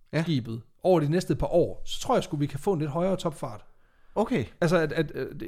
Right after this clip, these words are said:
Speaker 2: at jeg ved ikke, hvor, fordi jeg er slet ikke skibsteknisk nok til at vide, om det er en ting. Det der med, at, jamen, speedbåden, ja, den kan jo sejle hundrede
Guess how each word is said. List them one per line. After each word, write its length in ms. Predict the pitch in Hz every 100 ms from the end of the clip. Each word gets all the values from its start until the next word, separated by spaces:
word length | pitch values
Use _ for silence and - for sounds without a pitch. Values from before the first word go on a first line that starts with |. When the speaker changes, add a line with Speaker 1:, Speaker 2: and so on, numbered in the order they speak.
| - -
Speaker 2:
at 180 | 196 180
jeg 100 | 214
ved 80 | 240
ikke, 100 | 175
hvor, 140 | 160 - - 147
fordi 420 | - - 190 175
jeg 200 | 160 180 151
er 120 | 165
slet 180 | - 185
ikke 120 | 151
skibsteknisk 680 | - 165 - 147 - 131 -
nok 160 | 147
til 100 | -
at 100 | 139
vide, 240 | 123 156 160
om 140 | 123
det 100 | 131
er 40 | 139
en 60 |
ting. 220 | 117 147 - - - _ _ - - -
Det 80 | 156
der 60 |
med, 140 | 147 147
at, 120 | 135
jamen, 180 | 117 123
speedbåden, 560 | - 226 - 160 127
ja, 100 | 127
den 220 | 117 123 135
kan 80 | 131
jo 40 |
sejle 360 | - 151 190 165 - - _ _ - -
hundrede 560 | - - 208 202 135 117